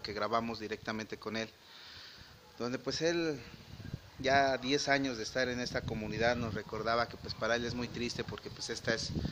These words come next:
la casa, su casa, la casa de la comunidad. Palabras de nuestro obispo que nos decía, "Este es el lugar, el centro de, de congregación de la fe de la gente de esta comunidad". Sin embargo, el padre Apolinar nos decía muy ciertamente,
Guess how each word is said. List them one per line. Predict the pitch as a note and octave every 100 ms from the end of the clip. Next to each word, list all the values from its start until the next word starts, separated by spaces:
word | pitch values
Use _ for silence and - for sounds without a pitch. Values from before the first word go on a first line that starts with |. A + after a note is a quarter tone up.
| - - -
la | A2 G#2+
casa, | B2+ B2 - A#2+ A#2+ -
su | -
casa, | - C#3+ - E3 E3
la | C#3+ A#2
casa | - E3+ - D3+
de |
la | A#2+ A2+
comunidad. | - A2+ A2 A#2 C3+ - - - - -
Palabras | A#2+ B2+ D#3+ E3 C3
de | A#2
nuestro | A2+ - A#2+
obispo | B2+ - -
que | -
nos | A#2 A2
decía, | G#2 C3+
"Este | C3 D3
es | -
el | C3 A#2+
lugar, | A#2 C3 D3
el | C3+
centro | - D#3+ D#3+ C3
de, | A2 G#2 - A#2
de | A2
congregación | A2+ A2 A2 G#2+ G#2 C3 B2+
de | B2+
la | G#2+
fe | - A#2 A2 - - - - -
de | G#2
la | G#2
gente | A#2 A2 A#2
de | A2
esta | - A2+
comunidad". | G#2 G2 G2 G2 A2+ - - - - - - -
Sin | - D#3
embargo, | E3+ F#3
el | F#3
padre | - F3+
Apolinar | F3 D3+ C#3+ D3 D#3+
nos | D#3+ C#3 A#2+
decía | B2 D3+ D3
muy | C#3+
ciertamente, | C#3+ D3 - B2+ B2+ B2 A#2